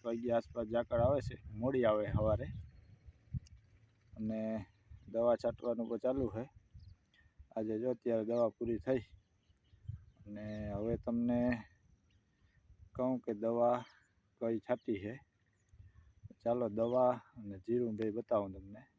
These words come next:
અને આ છે આપણું જીરું. આ જીરું મેં વીડિયામાં નથી બતાવ્યું કોઈ દિવસ આ વર્ષમાં. એટલે જો આવું છે જીરું આ ખેતરનું.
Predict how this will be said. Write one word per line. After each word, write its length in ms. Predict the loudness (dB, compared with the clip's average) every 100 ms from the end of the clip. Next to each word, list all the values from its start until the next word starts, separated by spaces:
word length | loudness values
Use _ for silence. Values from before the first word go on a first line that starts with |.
| _ _ _ _ _ _ _ -18 -12 0
અને 340 | 4 8 8
આ 200 | 10 6
છે 200 | 6 6
આપણું 340 | 6 6 6
જીરું. 640 | 8 10 10 8 6 2 0
આ 160 | 2 2
જીરું 360 | 4 4 6
મેં 180 | 6 6
વીડિયામાં 840 | 6 6 8 8 8 8 8 8 6 -2 -20 -20 -20 -20 -20 _ -20 4
નથી 180 | 6 6
બતાવ્યું 420 | 4 8 8 8
કોઈ 200 | 8 8
દિવસ 460 | 8 6 6 0 -14 _ 2
આ 120 | 6
વર્ષમાં. 540 | 8 6 2 0 -2 -2 -10 -20 -20 -20 -20 _ _ _ _ -20 _ -20 _ _ _ _ _ -2
એટલે 440 | 2 4 4 4
જો 140 | 2 4
આવું 340 | 6 6 6
છે 200 | 4 2
જીરું 360 | 4 6 8 6
આ 40 |
ખેતરનું. 560 | 6 0 0 0 0